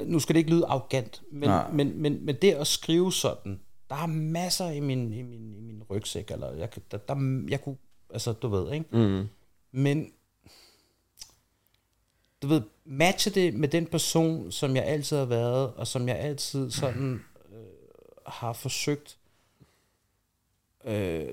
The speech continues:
Speaker 1: du ved, man er i sådan en journey jo. Man er på en
Speaker 3: Selvfølgelig.
Speaker 1: rejse,
Speaker 3: Det
Speaker 1: en
Speaker 3: skal give
Speaker 1: spirituel
Speaker 3: mening i forhold til, hvor du er i dit liv måske, ikke?
Speaker 1: Ja, spirituel
Speaker 3: Ja.
Speaker 1: rejse. Jeg har altid, jeg er også vokset op i en, øh, en, en religiøs familie, og, og for os er det vigtigt endestationen. Det har
Speaker 3: Mm.
Speaker 1: altid processen,
Speaker 2: Mm.
Speaker 1: og så op til endestationen. Så det, det, det, det,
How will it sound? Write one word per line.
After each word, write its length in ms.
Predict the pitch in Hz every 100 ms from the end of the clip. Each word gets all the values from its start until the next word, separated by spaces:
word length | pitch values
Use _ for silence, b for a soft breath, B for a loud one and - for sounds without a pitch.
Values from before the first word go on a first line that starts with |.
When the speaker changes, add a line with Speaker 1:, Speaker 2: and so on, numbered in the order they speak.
| -
Speaker 1:
du 60 |
ved, 100 | 147
man 160 | 156 143
er 60 | 151
i 120 | 165
sådan 140 | 170
en 60 | 135
journey 320 | 127 127 143
jo. 140 | 127
Man 200 | 113 135
er 40 | 139
på 20 |
en 60 | -
Speaker 3:
Selvfølgelig. 280 | 160 120 110
Speaker 1:
rejse, 160 | 98
Speaker 3:
Det 80 | 135
Speaker 1:
en 60 | 110
Speaker 3:
skal 140 | 120
give 120 | 123
Speaker 1:
spirituel 140 | 135 151
Speaker 3:
mening 160 | 151
i 40 | -
forhold 180 | 131 131
til, 80 |
hvor 140 | 123 123
du 60 |
er 80 | 120
i 60 | 123
dit 140 | 113
liv 120 | 120
måske, 320 | 117 107 101 117
ikke? 120 | 180
Speaker 1:
Ja, 260 | 185 214
spirituel 400 | 196 - 175 196
Speaker 3:
Ja. 60 | 202
Speaker 1:
rejse. 280 | - 147 160
Jeg 120 | 160
har 80 | 165
altid, 360 | 180 185 185
jeg 80 | 160
er 40 | 160
også 140 | 165
vokset 240 | 160 143
op 120 | 147 156
i 20 |
en, 140 | 143
øh, 400 | 135 120 107 110
en, 180 | 127 117
en 260 | 101 120 120
religiøs 340 | 117 147 143
familie, 640 | - 139 135 135 139 127
og, 360 | 120 113 110 -
og 120 | 107 107
for 140 | - -
os 260 | - 143
er 40 | 147
det 180 | 139 113
vigtigt 320 | 131 139 113
endestationen. 760 | 117 139 - 127 - - 107 104
Det 80 | 131
har 60 | 139
Speaker 3:
Mm. 60 |
Speaker 1:
altid 220 | 101 - 147
processen, 760 | - 131 - 165 180 - 95 - - -
Speaker 2:
Mm. 240 | 120 104 95 -
Speaker 1:
og 60 | 131
så 100 | -
op 160 | 143
til 100 | 135
endestationen. 540 | 113 120 117 - 85 107
Så 100 | 127
det, 240 | 156 135
det, 140 | 160 143
det, 140 | 160
det, 280 | 156 131